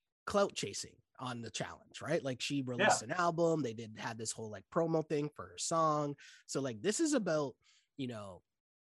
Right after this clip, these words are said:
Speaker 1: some people come on the reality show and they think everything is real, like the friendships, relationships, and that's how they kinda handle it. But it takes people a few trips on the show to realize that different people move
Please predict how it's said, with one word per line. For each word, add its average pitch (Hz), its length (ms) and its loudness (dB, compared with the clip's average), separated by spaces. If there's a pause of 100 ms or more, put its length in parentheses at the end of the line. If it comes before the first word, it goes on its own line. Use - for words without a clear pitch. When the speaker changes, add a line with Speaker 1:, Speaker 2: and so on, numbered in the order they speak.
(100)
Speaker 1:
some 180 200 0
people 185 200 0
come 143 220 0
on 139 220 4
the 131 120 0
reality 107 560 -6
show 117 460 -4
and 117 160 -8
they 113 120 -8
think 127 340 -6 (200)
everything 123 460 -6
is 123 320 -6
real, 139 400 -2 (160)
like 98 160 -10
the - 80 -14
friendships, 117 580 -6
relationships, 113 800 -8
and 101 140 -12 (360)
that's 117 160 -6
how 123 80 -2
they 120 100 -8
kinda 110 240 -6
handle 127 380 -4
it. - 100 -20
But 117 100 -12
it 120 120 -14
takes 185 280 0
people 165 460 -4
a 123 40 -4 (120)
few 180 360 -2
trips - 600 -4 (520)
on 131 180 -2
the 143 80 0
show 127 460 -4 (320)
to - 80 -4
realize 120 680 0
that 107 120 -8
different 131 300 -6
people 123 460 -6 (140)
move 98 480 -14